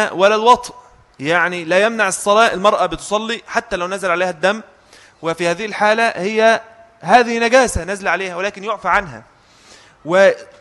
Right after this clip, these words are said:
يمنع الصيام ولا يمنع الوطء، يعني يجوز لزوجها أن يطأها لأنها في حكم الطاهرات. ودليله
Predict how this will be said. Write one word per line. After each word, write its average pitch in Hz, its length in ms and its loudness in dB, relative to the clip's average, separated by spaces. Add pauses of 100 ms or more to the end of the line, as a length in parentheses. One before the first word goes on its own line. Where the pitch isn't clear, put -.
(140)
يمنع 233 420 4
الصيام 214 480 -4 (460)
ولا 247 260 4
يمنع 240 240 -6
الوطء، 233 340 0 (260)
يعني 170 260 -6
يجوز 208 400 -4
لزوجها 196 640 -2
أن 196 60 -4
يطأها 185 560 -4 (1300)
لأنها 208 420 2
في 202 160 -4
حكم 226 260 -4
الطاهرات. 160 680 0 (120)
ودليله 214 560 0